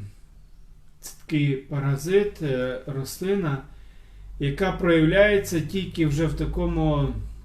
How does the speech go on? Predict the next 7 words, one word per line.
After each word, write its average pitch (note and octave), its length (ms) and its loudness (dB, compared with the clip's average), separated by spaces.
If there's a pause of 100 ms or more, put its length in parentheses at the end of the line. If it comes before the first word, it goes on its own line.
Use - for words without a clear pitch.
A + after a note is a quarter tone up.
(960)
тоді, C#3+ 180 0
коли D#3 240 6
ви, D3 360 4 (260)
ну, D#3 100 -6
як D3 120 -6
то C#3 120 -6
кажуть, C3 320 -4